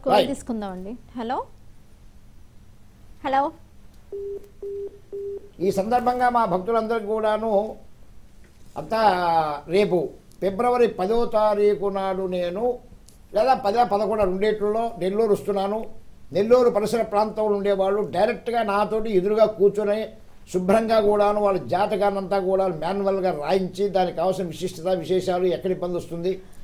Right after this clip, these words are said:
Speaker 2: వివాహ విషయంలో ఇబ్బంది వస్తుందా, విద్యా విషయంలో ఇబ్బంది వస్తుందా, ఉద్యోగ విషయంలో ఇబ్బంది వస్తుందా, ఆర్థిక విషయంలో ఇబ్బంది వస్తుందా, అంతరంగంగా ఉన్నటువంటి భార్యాభర్తల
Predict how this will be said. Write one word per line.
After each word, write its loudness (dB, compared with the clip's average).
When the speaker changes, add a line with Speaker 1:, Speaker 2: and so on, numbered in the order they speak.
Speaker 2:
వివాహ 4
విషయంలో 0
ఇబ్బంది -2
వస్తుందా, -2
విద్యా 2
విషయంలో -2
ఇబ్బంది -2
వస్తుందా, 0
ఉద్యోగ 2
విషయంలో -2
ఇబ్బంది -2
వస్తుందా, -2
ఆర్థిక 0
విషయంలో -2
ఇబ్బంది -2
వస్తుందా, -4
అంతరంగంగా 0
ఉన్నటువంటి -2
భార్యాభర్తల 4